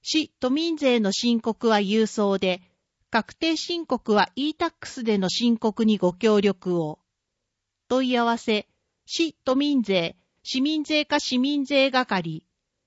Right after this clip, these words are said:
市役所第二庁舎三階、電話零四二三八七の九八一九。所得税及び復興特別所得税、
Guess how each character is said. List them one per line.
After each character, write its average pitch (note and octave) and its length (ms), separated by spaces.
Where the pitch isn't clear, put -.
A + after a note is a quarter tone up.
市 - 160
役 C#4+ 200
所 G#3+ 180
第 B3+ 240
二 C#4 160
庁 C#4+ 220
舎 B3 180
三 G3+ 320
階、 F3+ 320
電 G#3 280
話 G3 260
零 C#4+ 300
四 C#4+ 320
二 G#3+ 200
三 D4 220
八 C#4 320
七 A3+ 320
の F3 160
九 D4+ 300
八 C4 420
一 - 240
九。 F#3 340
所 C4+ 180
得 E4 260
税 A#3+ 300
及 A#3 240
び F#3+ 160
復 G#3 300
興 D#4 200
特 D#4 280
別 D4+ 260
所 C#4+ 140
得 C4+ 260
税、 E3 380